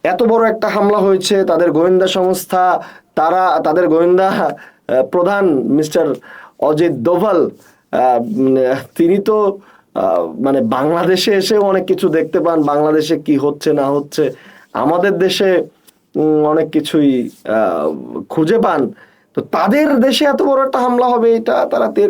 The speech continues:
টের পেলেন না। এটা খুব স্ট্রেঞ্জ। এটাকে আমাদের, এটা নিয়ে, আহ, কথা বলতে হবে, আমাদের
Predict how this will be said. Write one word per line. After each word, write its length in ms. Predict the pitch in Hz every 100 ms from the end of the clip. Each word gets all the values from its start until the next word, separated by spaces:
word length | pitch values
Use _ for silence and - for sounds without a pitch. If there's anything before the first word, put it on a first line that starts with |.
| - -
টের 220 | 220 226
পেলেন 260 | 208 214
না। 340 | 208 202 202 - - - - - _ _ -
এটা 140 | -
খুব 300 | 220 196 139 - - - -
স্ট্রেঞ্জ। 720 | - - 220 226 143 107 78 - - - _ -
এটাকে 480 | - 175 190 151
আমাদের, 340 | 127 147 165 170
এটা 180 | 151 170
নিয়ে, 320 | 170 160 - - - - _ -
আহ, 240 | 92 95
কথা 280 | 135 131 151
বলতে 340 | 120 147 160
হবে, 200 | 160 117
আমাদের 360 | 113 117 123